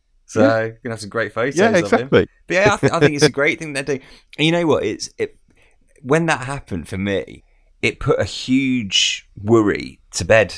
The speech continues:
Speaker 1: almost. Like, you know, one of the big things for me was, was work. You know, is he gonna be able to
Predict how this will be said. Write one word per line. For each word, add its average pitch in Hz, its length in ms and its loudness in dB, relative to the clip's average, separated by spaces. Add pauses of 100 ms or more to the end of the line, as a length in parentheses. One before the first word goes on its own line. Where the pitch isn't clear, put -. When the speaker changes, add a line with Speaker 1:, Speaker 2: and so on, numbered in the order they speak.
(260)
Speaker 1:
almost. 87 380 -4
Like, - 180 -12 (460)
you 98 80 2
know, 90 120 0
one 110 260 0
of 117 60 2
the 101 60 2
big 95 200 -4
things 92 240 -4
for 95 80 -6
me 95 220 0
was, 98 420 0
was 92 240 -4
work. 110 600 0
You 95 120 -8
know, 85 300 -6
is 92 140 -10
he 95 80 -8
gonna 90 180 -6
be 92 120 -2
able 92 200 -4
to 92 340 0